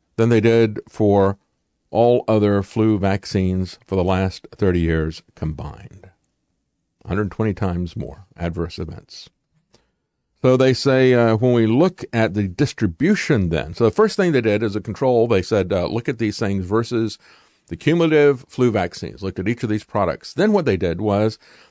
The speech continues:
they look at, looked at the produ-, uh, the, uh, problems that people had, and they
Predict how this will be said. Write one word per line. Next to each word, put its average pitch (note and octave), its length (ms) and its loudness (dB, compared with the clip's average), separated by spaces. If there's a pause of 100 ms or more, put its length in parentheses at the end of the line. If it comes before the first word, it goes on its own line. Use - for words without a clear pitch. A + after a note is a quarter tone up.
(100)
they G2 120 4
look D3 220 0
at, F3 60 -6 (240)
looked C3 240 0
at A2 80 2
the G2 80 -2
produ-, C#3 520 0
uh, F#2 260 0
the, F#2 200 -2
uh, E2+ 60 -2
problems G#2 720 -2
that F2+ 160 -6
people F2+ 280 -4
had, C2+ 340 -6 (920)
and A#2 200 2
they G#2+ 340 2